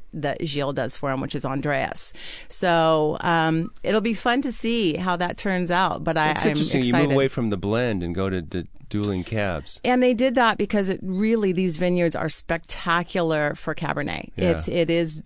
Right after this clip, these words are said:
Speaker 1: the most beautiful grape there. Um, so once they get this,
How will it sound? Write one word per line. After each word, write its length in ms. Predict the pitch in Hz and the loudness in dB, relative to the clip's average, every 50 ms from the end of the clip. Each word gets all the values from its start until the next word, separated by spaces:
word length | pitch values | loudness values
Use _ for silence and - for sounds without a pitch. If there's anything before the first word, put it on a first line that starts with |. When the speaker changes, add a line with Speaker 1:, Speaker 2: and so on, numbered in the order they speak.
| - - - | -16 -14 -8
Speaker 1:
the 180 | 151 156 170 | -4 -2 -2
most 380 | 143 165 160 160 151 160 - - | 0 0 0 0 0 -2 -2 -2
beautiful 320 | 160 151 143 - - 165 | -4 -4 -2 -2 -2 -4
grape 420 | 151 - 143 139 135 135 - - - - - | -2 -2 -2 -2 -2 -2 -4 -6 -6 -4 -2
there. 380 | 147 143 135 131 131 - - - - - - - - - - | 0 0 0 0 -2 -4 -6 -8 -12 -16 -14 -12 -8 -6 -2
Um, 420 | 175 165 160 151 147 151 147 - - - | -2 0 0 0 0 0 -2 -4 -6 -6
so 440 | - - - 202 180 175 175 170 170 | -6 -2 2 4 4 6 6 6 4
once 460 | 170 160 - 180 190 202 220 208 - | 2 2 0 0 0 2 0 0 0
they 160 | - 196 180 175 | 0 0 0 0
get 220 | - 185 180 - - - | 0 -4 -4 -6 -8 -10
this, 400 | 175 170 160 - 185 180 - | -10 -8 -4 -2 -2 -2 -2